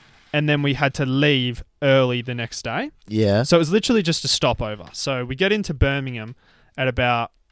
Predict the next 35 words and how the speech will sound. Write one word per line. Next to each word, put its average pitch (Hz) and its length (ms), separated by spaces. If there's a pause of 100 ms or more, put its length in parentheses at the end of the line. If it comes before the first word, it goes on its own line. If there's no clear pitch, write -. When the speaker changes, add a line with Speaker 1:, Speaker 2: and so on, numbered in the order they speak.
(140)
Speaker 1:
I 117 140
don't 107 160
know, 131 240
probably, 151 240
like, 123 260
eleven, 131 400
twelve 139 260
o'clock 135 220
at - 60
night. 131 300 (200)
Speaker 2:
Yeah. 104 240
Speaker 1:
So 117 100
it's 127 140
dark, 120 380
and 139 80
we've 135 140
never 160 340
been 147 160
to 135 80
Birmingham 117 480
before. 104 400
So - 140
we're 123 100
like, 113 340
"Yeah, - 140 (100)
here 139 140
we 117 80
go." 113 240 (680)
Um, 131 600 (580)
and 139 480 (440)
as 156 340
we're, 170 120
like, 135 180 (760)
you 147 120
know, 117 240